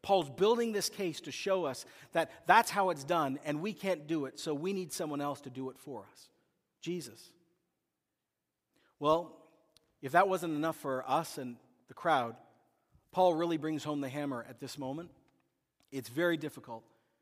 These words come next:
He actually smashes all the hope that he had as a child, what he was taught. He smashes the hope that's actually been grasped by all of us since post-Eden. It's a simple phrase. It's a scary phrase.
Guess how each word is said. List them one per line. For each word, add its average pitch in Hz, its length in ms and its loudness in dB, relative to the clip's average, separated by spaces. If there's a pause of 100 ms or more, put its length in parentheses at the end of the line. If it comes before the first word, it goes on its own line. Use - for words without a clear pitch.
(280)
He 185 220 2
actually 185 320 6
smashes 190 580 -2
all 185 300 6
the 208 100 -4
hope 160 360 -8 (260)
that 143 120 -6
he 165 120 -8
had 156 220 0
as 127 120 -6
a 131 40 -18
child, 127 420 -4 (120)
what 131 120 -8
he 135 40 -4
was 131 120 -8
taught. 156 280 -10 (720)
He 143 100 -6
smashes 190 460 2
the 160 120 -2
hope 170 280 -2
that's 143 160 -4
actually 165 320 0
been 143 100 -2
grasped 156 440 2
by 143 140 4
all 175 320 4
of 139 120 -2
us 120 180 -8 (240)
since - 460 2
post-Eden. 143 680 -6 (1120)
It's 139 100 -16
a 131 60 -6
simple 190 360 0
phrase. 127 460 -8 (1000)
It's - 80 -14
a - 100 -6
scary 180 380 0
phrase. 107 520 -16